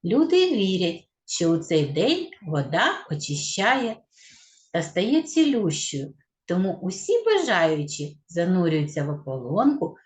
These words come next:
щоб бути здоровими цілий рік.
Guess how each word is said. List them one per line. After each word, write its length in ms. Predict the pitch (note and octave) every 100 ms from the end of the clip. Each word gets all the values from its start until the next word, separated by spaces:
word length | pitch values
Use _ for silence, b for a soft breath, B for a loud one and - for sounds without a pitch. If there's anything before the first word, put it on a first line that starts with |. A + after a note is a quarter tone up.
| B
щоб 380 | - - D3 D3
бути 400 | F3+ C#4 F#4 F4
здоровими 760 | A3+ G#3 F#3 D3+ C#3+ C#3 C#3 - _ _ _
цілий 500 | F3+ G3 A#3 B3 A#3+
рік. 320 | E3+ -